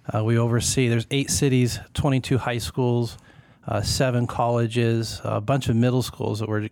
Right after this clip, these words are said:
gonna start to get into. But, uh, we walk, walk alongside of the coaches, athletes there, teachers that are involved with, uh, the huddles that are on campus. Um, just, uh, awesome ministry. Um, sports seems to right now open up doors,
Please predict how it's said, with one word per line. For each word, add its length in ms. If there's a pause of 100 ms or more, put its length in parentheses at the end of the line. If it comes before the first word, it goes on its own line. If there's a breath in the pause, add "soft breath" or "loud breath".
(120)
gonna 180
start 280
to 60
get 160
into. 340
But, 160 (640 loud breath)
uh, 60
we 100
walk, 320
walk 240
alongside 500
of 120
the 80
coaches, 360
athletes 520
there, 340 (460 loud breath)
teachers 400
that 120
are 100
involved 520
with, 260
uh, 180
the 140
huddles 420
that 120
are 80
on 180
campus. 680 (580 soft breath)
Um, 320
just, 240
uh, 240
awesome 400
ministry. 680
Um, 320
sports 560
seems 600
to 120
right 240
now 180
open 280
up 180
doors, 540